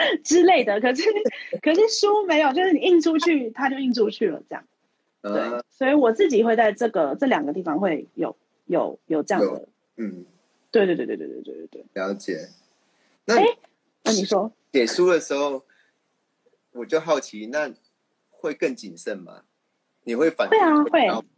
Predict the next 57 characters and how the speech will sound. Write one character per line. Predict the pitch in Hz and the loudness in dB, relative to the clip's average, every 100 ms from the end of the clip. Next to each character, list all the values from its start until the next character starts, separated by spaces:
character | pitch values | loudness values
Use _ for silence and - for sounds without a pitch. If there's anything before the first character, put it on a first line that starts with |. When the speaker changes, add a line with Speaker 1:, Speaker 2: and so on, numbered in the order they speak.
| _ _ | _ _
Speaker 2:
会 | 139 | -10
反 | - 202 175 | -10 -10 -6
复 | - | 2
Speaker 1:
会， | 349 | 4
会， | 285 294 | 4 4
会， | 277 269 | 2 2
会。 | 269 233 - - _ | 2 0 -2 -10 _
Speaker 2:
也 | 202 | -10
会。 | 196 240 | -4 -2
Speaker 1:
就 | 349 | 0
是 | 349 370 262 - - | 4 4 2 -2 2
我 | 233 208 | 4 6
的， | 214 208 196 190 160 - | 4 4 2 0 -4 -4
呃， | 226 | 0
Speaker 2:
啊。 | 214 208 - | 2 0 2
Speaker 1:
日 | 381 302 | 4 4
常， | 226 190 202 202 - | 0 -4 -6 -10 0
我 | 226 | 4
日 | 349 403 | 6 4
常 | 285 214 240 | 4 0 2
写 | 247 | 2
的 | 190 175 | 2 0
散 | - 196 185 | 0 -2 -2
文， | 175 196 | -4 -4
可 | 208 | -2
能 | 196 | 0
就 | 233 | 2
是 | |
在 | 240 | 4
我 | 220 185 | 4 2
Instagram | - 233 233 190 185 | 0 -2 -2 -4 -4
上 | 208 190 | -4 -4
面 | 190 | -6
的 | 156 | -6
这 | 180 | -8
些 | - - - | -10 -12 -6
这 | - | -8
样。 | - _ _ _ _ | -8 _ _ _ _
Speaker 2:
嗯， | 262 | -4
嗯。 | 254 | 0
Speaker 1:
那 | 277 254 240 147 _ | 2 2 2 -2 _
如 | 220 302 | 2 4
果 | 311 | 4
今 | 277 | 4
天 | 294 269 | 6 4
我 | |
日 | 214 262 | 4 2
常 | 196 | 0
散 | 196 185 | 0 2
文 | 175 220 | 2 4
要 | 247 | 2
集 | 233 196 220 | 2 0 0
结 | 220 202 | 2 0
成 | 202 202 202 | 0 -4 -2
册 | 269 220 | 0 2
变 | 262 214 | 2 0
成 | 208 175 160 170 - | 0 -2 -2 -8 -14